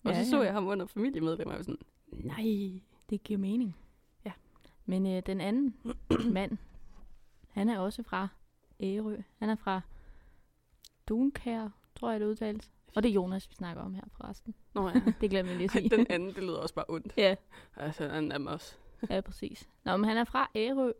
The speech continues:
Speaker 2: men han bor i Turø by. Det er dernede ved Svendborg, du ved.
Speaker 1: Er det det?
Speaker 2: Ja.
Speaker 1: Ej, så er jeg sejlet forbi.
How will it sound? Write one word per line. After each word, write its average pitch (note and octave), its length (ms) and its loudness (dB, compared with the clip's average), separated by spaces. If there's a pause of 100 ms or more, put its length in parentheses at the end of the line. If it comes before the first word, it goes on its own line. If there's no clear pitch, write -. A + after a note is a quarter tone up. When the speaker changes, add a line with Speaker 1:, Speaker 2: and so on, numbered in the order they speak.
(120)
Speaker 2:
men A3+ 160 2
han A#3 160 2
bor B3 360 -2
i A3 120 0
Turø B3 540 0
by. G#3+ 360 -4 (420)
Det C4+ 80 -2
er B3+ 40 0
dernede F#3+ 300 -2
ved F#3 80 -6
Svendborg, G#3 440 -2
du G3+ 80 -6
ved. G#3 140 -6 (760)
Speaker 1:
Er G3+ 100 2
det E4+ 100 0
det? - 80 -20 (320)
Speaker 2:
Ja. A3 180 -4 (460)
Speaker 1:
Ej, - 80 -10
så - 120 -2
er F3+ 40 0
jeg F3 60 -4
sejlet E3+ 220 -6
forbi. F3 300 -6